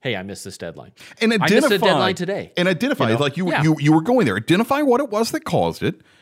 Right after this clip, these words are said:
Speaker 2: And,
Speaker 1: Mm-hmm.
Speaker 2: and now here's the opportunity. You identify what it was that caused you to lose or to fail or whatever,
Speaker 1: Mm-hmm.
Speaker 2: you know, the,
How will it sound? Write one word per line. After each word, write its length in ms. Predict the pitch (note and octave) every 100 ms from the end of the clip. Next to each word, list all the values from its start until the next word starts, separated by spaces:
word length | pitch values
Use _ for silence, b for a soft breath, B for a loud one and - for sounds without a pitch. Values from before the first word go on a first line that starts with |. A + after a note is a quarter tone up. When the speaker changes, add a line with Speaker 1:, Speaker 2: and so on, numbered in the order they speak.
| b b b
Speaker 2:
And, 180 | G3 A3
Speaker 1:
Mm-hmm. 160 | E3+ E3+
Speaker 2:
and 160 | E3 - _ -
now 360 | D3+ F3 F#3+ _
here's 360 | - C3+ F#3+ C#3+
the 140 | D#3
opportunity. 720 | E3 E3 A3+ C#4 D4+ A2+ C#2 - b b b -
You 200 | C3+ A#2+
identify 640 | A#2 A#2 B2+ G3+ - G3+
what 240 | G3+ C#3 D3+
it 80 | B2
was 220 | B2 A#2+
that 180 | G#2 -
caused 560 | - B2 D#3+ F#3 - _ -
you 240 | A2+ D3
to 160 | - G3+
lose 380 | G#2+ F2+ G2 C3
or 120 | G#2+
to 120 | B2+
fail 360 | - E2+ F#2+ C3
or 80 | F#2+
whatever, 420 | E2+ G2 B2 A#2
Speaker 1:
Mm-hmm. 260 | C#3 E3 F3+
Speaker 2:
you 80 |
know, 100 | G2+
the, 120 | F#2+